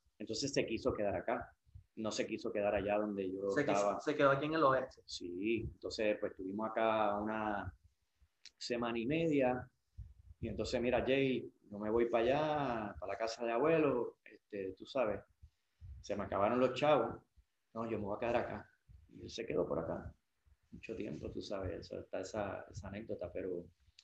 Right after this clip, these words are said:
Speaker 1: muchos años después vuelvo al Surf Expo, porque ya no, tuve un tiempo que no, no tenía que volver ahí a Florida, y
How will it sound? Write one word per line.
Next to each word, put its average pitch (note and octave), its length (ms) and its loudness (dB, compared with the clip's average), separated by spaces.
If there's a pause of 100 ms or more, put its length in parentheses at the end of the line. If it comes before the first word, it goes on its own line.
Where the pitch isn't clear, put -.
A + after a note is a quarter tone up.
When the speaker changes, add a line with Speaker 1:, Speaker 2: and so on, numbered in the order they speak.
(320)
Speaker 1:
muchos D#3+ 540 6
años C#3 240 -2
después A2 340 0 (840)
vuelvo A2+ 420 2
al G#2+ 120 2
Surf - 280 -2
Expo, G2+ 400 -2
porque F2+ 280 -6
ya F#2 200 -4
no, G2 400 -6 (100)
tuve F#2+ 140 -6
un G2 100 -6
tiempo G#2 300 -4
que F#2+ 80 -4
no, F#2 360 -8
no F#2 120 -12
tenía G2 340 -4
que G2 100 -8
volver G2 360 -2
ahí G2+ 240 -4 (680)
a F2+ 80 -10
Florida, A2 540 0
y F2+ 300 -4